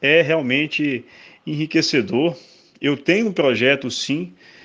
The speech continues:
de escrever um livro sobre as histórias, é, é, é, vivenciadas, é, na aviação. É, eu sou um observador e sou um apaixonado por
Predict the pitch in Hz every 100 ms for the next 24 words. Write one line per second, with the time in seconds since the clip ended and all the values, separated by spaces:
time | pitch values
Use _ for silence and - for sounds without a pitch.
0 | - - 107 131 139 - 131 117 139 127
1 | 123 156 165 170 143 - - - 127 139
2 | 135 143 - 143 156 160 127 113 - -
3 | - - - _ 120 117 - 113 110 110
4 | - 104 101 107 117 120 - 110 123 131
5 | 113 98 - - _ _ 101 98 98 98
6 | 95 95 92 92 90 90 90 92 98 -
7 | - 71 76 95 110 107 110 139 127 117
8 | 104 - 107 117 143 - _ _ _ _
9 | _ _ 104 101 98 104 127 123 - 160
10 | 190 156 - - 117 107 95 117 151 151
11 | 143 - 160 175 170 - 180 - 202 147
12 | 131 160 165 160 - _ - 175 196